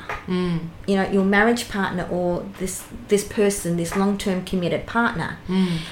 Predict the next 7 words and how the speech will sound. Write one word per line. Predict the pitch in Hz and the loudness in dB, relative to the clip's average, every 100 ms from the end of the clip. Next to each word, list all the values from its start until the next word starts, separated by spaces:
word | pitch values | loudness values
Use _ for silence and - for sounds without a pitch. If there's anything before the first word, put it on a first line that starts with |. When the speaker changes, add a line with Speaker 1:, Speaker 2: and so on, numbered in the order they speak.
| - | 0
Speaker 2:
is | 208 180 | 2 2
your | 190 226 196 | 2 4 4
witness | 226 - 151 - - - - - - - - - - | 2 -2 -4 -4 -6 -6 -12 -18 -18 -18 -18 -10 -2
to | 202 | 0
your | 190 | 0
whole | 180 160 | 2 0
life. | 165 151 - - - | 2 -2 -4 -12 -14